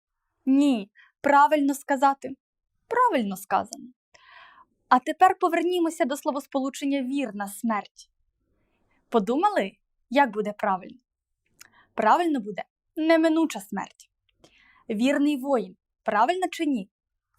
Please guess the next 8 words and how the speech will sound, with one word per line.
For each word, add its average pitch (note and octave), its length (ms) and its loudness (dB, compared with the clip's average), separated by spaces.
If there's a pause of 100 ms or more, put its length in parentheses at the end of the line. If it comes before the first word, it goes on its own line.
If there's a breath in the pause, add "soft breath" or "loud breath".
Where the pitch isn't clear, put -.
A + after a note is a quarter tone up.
(180)
Саме B3+ 360 0
так. F#4+ 340 0 (300)
Вірний A#3 480 -2
означає G#3 640 -6 (160)
відданий, A3+ 540 -4 (280)
незрадливий. G#3 760 -6 (920 loud breath)
Учбовий F#4 640 4
посібник. A#3 1000 -8